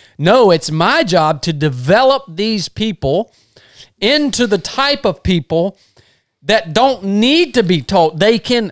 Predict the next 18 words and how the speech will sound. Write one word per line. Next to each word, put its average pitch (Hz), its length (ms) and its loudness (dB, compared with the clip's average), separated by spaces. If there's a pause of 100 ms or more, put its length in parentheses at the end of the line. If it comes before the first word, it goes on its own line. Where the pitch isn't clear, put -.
(120)
they 190 160 2
have 214 380 -4
personal 208 600 0
responsibility. 165 880 0
They 135 160 0
become 165 440 -2
good 170 200 -2
leaders 165 460 0
of 160 280 -4
themselves, 175 800 -2
right? 262 280 0 (480)
But 196 380 0
like 185 400 0
me, 247 580 0 (440)
when 151 240 0
I 160 140 2
was 190 240 0
a, 139 200 0